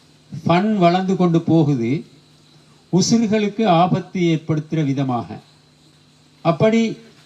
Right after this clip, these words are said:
ஆபத்துகள் ஏற்படுகின்ற போது, மௌத்தாகினவரை என்ன செய்ய, அல்லாட ஏற்பாடு அப்படின்னு சொல்லி அடக்கிட்டு போறதா?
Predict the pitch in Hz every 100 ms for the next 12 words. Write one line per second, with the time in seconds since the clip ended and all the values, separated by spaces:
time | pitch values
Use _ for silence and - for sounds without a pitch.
0 | _ 143 185 202 214 208 208 185 185 185
1 | 185 175 175 175 170 180 180 208 220 -
2 | _ _ _ _ _ _ _ _ 143 170
3 | 214 226 202 175 185 175 170 180 202 -
4 | - _ _ _ _ _ _ _ _ 143
5 | 180 175 180 180 180 151 156 175 170 175
6 | 160 170 - 180 170 175 160 151 165 170
7 | 151 165 175 202 208 - _ _ - _
8 | _ _ 147 170 175 180 185 165 160 160
9 | 156 151 294